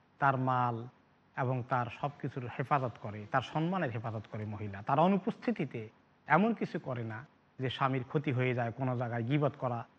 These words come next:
অথবা তার মাল, তার মান ইজ্জত সম্মানের কোনো ক্ষতি হয়ে যায় না। এই মহিলাটি সত্যি অনেক ভালো মহিলা। এবং ভালো মহিলার গুণ হচ্ছে আরেকটি, সে হাদিসে তিনি বলেছেন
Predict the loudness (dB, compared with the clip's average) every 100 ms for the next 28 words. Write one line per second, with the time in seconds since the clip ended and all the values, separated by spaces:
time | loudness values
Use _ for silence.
0 | _ _ -2 2 4 6 6 6 6 4
1 | 4 2 -2 -12 _ _ _ 0 2 6
2 | 4 2 -2 -6 -4 -4 -2 -4 -2 -2
3 | -2 -4 -2 -2 -4 -6 -10 -10 -14 -18
4 | _ _ _ _ 0 2 4 2 0 -2
5 | -6 -6 _ _ -8 -4 -4 -2 0 0
6 | -2 -4 -6 -6 -12 -14 -16 -20 -20 _
7 | _ _ _ -4 2 4 4 4 6 4
8 | 4 4 2 2 0 -4 -8 -8 -12 _
9 | _ _ _ -6 -2 -2 -2 -4 -4 _
10 | _ _ _ _ -6 0 2 2 0 0
11 | 0 0 -2 -4 -6